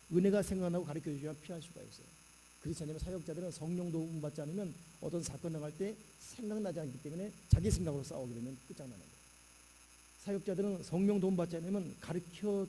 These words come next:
준 것이 기억나지 않기 때문에 그래서 인간적으로 일을 그르칠 수 있습니다. 그렇기 때문에 너희들은 성령으로 봉사하고, 왜냐하면 그분은 생각나고 가르쳐 주는 분이기 때문에. 아멘이십니까?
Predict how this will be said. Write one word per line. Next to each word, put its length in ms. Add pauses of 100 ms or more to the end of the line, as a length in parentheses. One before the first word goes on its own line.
(200)
준 200
것이 240
기억나지 380
않기 180
때문에 300 (200)
그래서 200
인간적으로 480
일을 180
그르칠 300
수 80
있습니다. 320 (1000)
그렇기 160
때문에 140
너희들은 400 (400)
성령으로 480
봉사하고, 520
왜냐하면 240
그분은 360 (300)
생각나고 500
가르쳐 240
주는 160
분이기 140
때문에. 140 (480)
아멘이십니까? 600